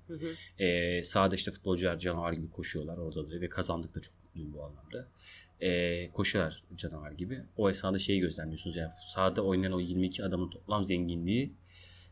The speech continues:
Speaker 2: e, onları izlemeye gelen otuz bin insanda yok.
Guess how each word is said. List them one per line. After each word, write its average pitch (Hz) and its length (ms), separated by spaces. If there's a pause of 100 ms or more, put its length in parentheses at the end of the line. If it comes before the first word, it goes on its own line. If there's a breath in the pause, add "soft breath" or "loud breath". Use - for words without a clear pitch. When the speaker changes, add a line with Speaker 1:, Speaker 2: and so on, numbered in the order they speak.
Speaker 2:
e, 87 260
onları 101 280
izlemeye 98 300
gelen 98 200
otuz 101 300
bin 101 80
insanda 92 340
yok. - 260